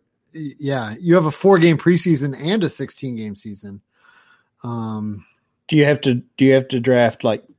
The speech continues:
Speaker 2: third stringers for the preseason?
Speaker 1: I don't. <laughs>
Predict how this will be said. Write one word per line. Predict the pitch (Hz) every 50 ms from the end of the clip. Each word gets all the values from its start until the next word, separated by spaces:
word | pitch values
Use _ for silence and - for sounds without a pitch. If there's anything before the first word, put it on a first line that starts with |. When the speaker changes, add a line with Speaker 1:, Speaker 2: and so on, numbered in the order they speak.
| _ -
Speaker 2:
third | 147 135 135 131 -
stringers | - - 135 131 139 139 139 135 -
for | - 139
the | 127 127
preseason? | 110 135 143 139 135 - 151 147 147 160 156 143 - _ _ _ _ _ _ _ _ _ - - - _ _ _ _ _ _ _ _ _ _
Speaker 1:
I | - -
don't. | - - - - - -
<laughs> | -